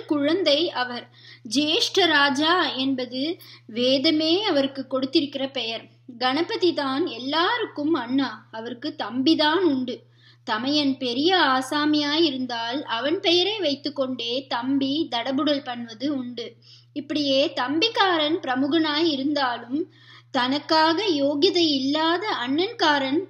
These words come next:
அதை காட்டி அதிகாரம் பண்ணுவதும் உண்டு. இங்கேயோ ஈஸ்வர புத்திரர்கள் ரெண்டு பேருமே சக்தி சாமர்த்தியங்களிலும் அனுகிரகத்திலும் ரொம்பவும் உயர்ந்தவர்களாக இருக்கிறார்கள். அதனால் பிள்ளையாருக்கு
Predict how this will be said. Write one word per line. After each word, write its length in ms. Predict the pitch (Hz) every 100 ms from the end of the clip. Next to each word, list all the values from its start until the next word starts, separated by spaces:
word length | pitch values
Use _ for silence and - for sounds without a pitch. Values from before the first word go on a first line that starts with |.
| -
அதை 280 | 226 233 339
காட்டி 480 | 415 381 381 349 349 415 - - -
அதிகாரம் 580 | 269 285 302 285 269 262
பண்ணுவதும் 500 | 247 247 233 254 349
உண்டு. 300 | 269 233 220 - _ _ _ _ _ _ -
இங்கேயோ 640 | 247 254 269 254 240 233 262 349 - - 285
ஈஸ்வர 440 | 330 466 - 349 302
புத்திரர்கள் 640 | 277 269 294 294 247 254 269
ரெண்டு 380 | 240 233 285 381
பேருமே 500 | 392 302 262 240 240 302 - - -
சக்தி 520 | 254 262 - - 294 302
சாமர்த்தியங்களிலும் 1120 | 339 247 254 339 359 339 294 254 247 240 262 311
அனுகிரகத்திலும் 920 | 240 277 285 415 381 - 262 247 254 302 -
ரொம்பவும் 720 | 240 240 269 349 415 349 339 403 285
உயர்ந்தவர்களாக 840 | 285 311 359 330 285 262 247 240 311
இருக்கிறார்கள். 640 | 269 - 262 220 214 202 - - - _ -
அதனால் 480 | 226 247 233 233 269
பிள்ளையாருக்கு 680 | 285 302 381 453 427 285